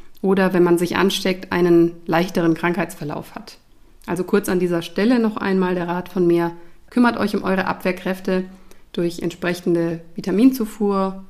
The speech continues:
genug Schlaf und Immunbooster, wie zum Beispiel Ingwer oder Kurkuma. Oder hört auch gerne noch mal in die Folge rein. Dann gab es noch die dritte Folge zu diesem wichtigsten Thema des Jahres.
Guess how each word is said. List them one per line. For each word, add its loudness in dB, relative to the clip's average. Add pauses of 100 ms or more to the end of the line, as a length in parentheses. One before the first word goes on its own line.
genug 0
Schlaf -2 (120)
und -4
Immunbooster, 0
wie -4
zum -2
Beispiel -2 (300)
Ingwer 4
oder -4
Kurkuma. 0 (540)
Oder -2
hört -2
auch -8
gerne -2
noch -2
mal -4
in -4
die -6
Folge 0
rein. 2 (1600)
Dann 2
gab 0
es -4
noch 0
die -18
dritte 0
Folge 0
zu -10
diesem 2
wichtigsten -2
Thema 2
des -6
Jahres. 0